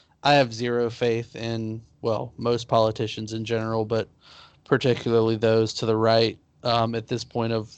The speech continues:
remotely doing the right thing, the correct thing, the honest,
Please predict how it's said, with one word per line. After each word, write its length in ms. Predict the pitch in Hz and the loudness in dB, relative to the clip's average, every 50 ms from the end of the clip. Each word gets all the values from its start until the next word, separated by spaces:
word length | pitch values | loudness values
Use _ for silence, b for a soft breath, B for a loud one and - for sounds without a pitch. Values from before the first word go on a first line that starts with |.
| - _ - | -20 _ -6
remotely 640 | 123 120 117 120 120 120 117 101 - - 120 117 | -4 -2 -2 0 0 0 0 0 -2 -2 -2 -2
doing 300 | 113 120 113 113 110 110 | 0 0 0 -2 -2 -2
the 80 | 110 110 | -2 -2
right 280 | 113 110 104 - - - | -2 -2 -2 -2 -4 -2
thing, 340 | - 110 110 113 113 117 - b b b b b b b b b - | 0 2 2 2 -2 -4 -8 b b b b b b b b b -12
the 80 | - | -12
correct 440 | - - - 123 113 110 110 - - | -8 -2 2 2 2 2 2 -2 -6
thing, 360 | - - 110 110 110 113 110 | -4 0 0 0 0 0 0
the 340 | 110 113 113 110 110 113 - - - | 0 2 2 4 2 2 0 -2 0
honest, 520 | 120 123 123 120 120 120 113 - - - | 2 2 4 4 2 0 -2 -4 -10 -16